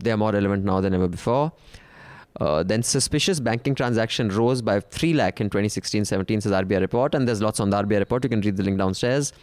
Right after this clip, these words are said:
Anna Hazare criticized Narendra Modi. Government on Lokpal warns of more agitations. I purposely included this. I, I just have something to say, and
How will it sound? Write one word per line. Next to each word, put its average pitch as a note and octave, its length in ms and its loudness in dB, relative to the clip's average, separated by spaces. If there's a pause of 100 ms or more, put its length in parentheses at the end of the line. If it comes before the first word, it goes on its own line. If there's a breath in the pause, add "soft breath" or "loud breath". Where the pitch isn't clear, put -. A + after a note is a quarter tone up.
(1300 loud breath)
Anna D#3 220 2
Hazare C#3 320 2
criticized B2+ 380 0
Narendra A#2 340 2
Modi. A2 260 2
Government A2+ 380 2
on A2 80 2
Lokpal C3 260 0
warns A2+ 320 2
of - 340 -4 (160)
more A#2 240 2
agitations. A2 760 0
I G#2+ 120 2
purposely A#2+ 420 0
included G#2+ 380 2
this. A#2+ 200 -2
I, G#2 200 0 (480 loud breath)
I A2 100 0
just A#2+ 200 2
have A#2 180 -2
something B2 240 0
to A#2 80 0
say, A2+ 180 0
and G#2 260 -2